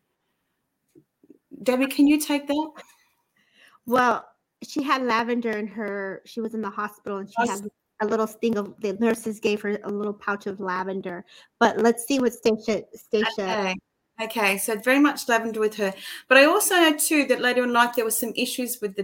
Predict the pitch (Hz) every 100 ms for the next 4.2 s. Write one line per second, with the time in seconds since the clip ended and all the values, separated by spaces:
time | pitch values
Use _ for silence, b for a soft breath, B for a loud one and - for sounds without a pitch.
0 | - - 220 180 175 202 214 240 254 262
1 | 226 214 214 - 214 220 - 208 196 190
2 | 190 226 - B B B 233 254 247 226
3 | 208 - 254 - 269 269 240 233 - 233
4 | 208